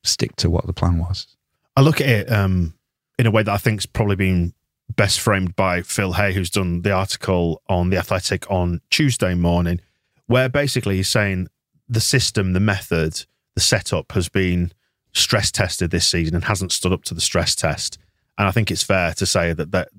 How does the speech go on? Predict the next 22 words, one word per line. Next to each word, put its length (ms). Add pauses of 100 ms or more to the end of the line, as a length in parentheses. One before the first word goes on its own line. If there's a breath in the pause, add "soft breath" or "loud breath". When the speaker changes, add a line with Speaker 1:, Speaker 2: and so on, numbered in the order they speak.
(120)
Speaker 2:
that 100
the 80
model, 480 (480)
if 80
that's 200
what 80
you 40
want 120
to 20
call 280
it, 120
has 200
been 200
pushed 440 (360 soft breath)
to 80
its 160
absolute 440
limits 360
and 100
beyond 400
this 300
season. 480